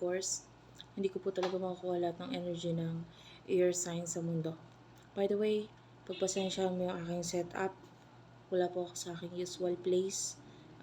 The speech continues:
Ah, so, kung medyo maingay sa akin background, pagpasensyahan mo na lang din.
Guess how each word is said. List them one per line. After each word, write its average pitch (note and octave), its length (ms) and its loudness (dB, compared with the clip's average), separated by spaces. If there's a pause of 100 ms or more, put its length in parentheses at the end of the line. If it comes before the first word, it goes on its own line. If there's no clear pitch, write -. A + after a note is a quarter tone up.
Ah, E3 480 0
so, F3 320 0
kung F#3+ 160 2
medyo F#3 240 4
maingay F#3+ 320 0
sa F3+ 160 -2
akin E3+ 240 -2
background, F3 560 0
pagpasensyahan E3 640 0
mo E3 80 2
na D#3+ 80 2
lang D#3+ 240 2
din. F3 240 2